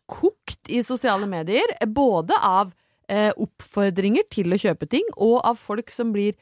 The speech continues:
kjempesinte fordi de mener det er kjøpepress, og, og setter kloden under press, og, eh, av folk som da skal selge ymse ting på tilbud. Eh,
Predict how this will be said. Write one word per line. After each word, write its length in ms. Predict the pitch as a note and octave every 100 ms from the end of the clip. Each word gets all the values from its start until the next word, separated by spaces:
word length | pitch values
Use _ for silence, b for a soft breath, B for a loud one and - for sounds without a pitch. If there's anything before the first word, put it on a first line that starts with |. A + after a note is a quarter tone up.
| _
kjempesinte 880 | _ - B3 F#3 - D3 C#3+ C#3+ - A#4
fordi 280 | - A#3 G3+
de 100 | G3
mener 240 | F#3 E3
det 100 | D#3
er 120 | F3+
kjøpepress, 800 | - F#3+ - D3 F#3 C#4+ - -
og, 420 | - F#3 F3+ F3+
og 400 | - F3 F3 F3
setter 540 | F3 - D#3+ - F#3 F3
kloden 580 | E3+ - A3+ F3 C#3+ G3+
under 380 | A3 F3 E3 E3
press, 600 | E3 - B3+ A#4+ - - -
og, 460 | - A3+ A#3 B3 A#3+ b b b b
eh, 80 | -
av 160 | C4 B4+
folk 440 | - - F#3+ F3
som 180 | - D4
da 180 | B3+ F#3+
skal 280 | F#3 - C#4+
selge 760 | - - F#4 D4+ G#3 D3+ E3 G3 _ _ _
ymse 800 | C#4 C#4+ G#3+ E3 D3 - - A#3 A#3
ting 400 | - F3 F3+ F#3+
på 180 | -
tilbud. 500 | A3+ A3 D#3+ C#3 C#3+ - b b b b
Eh, 440 | - G#3 G3 G3+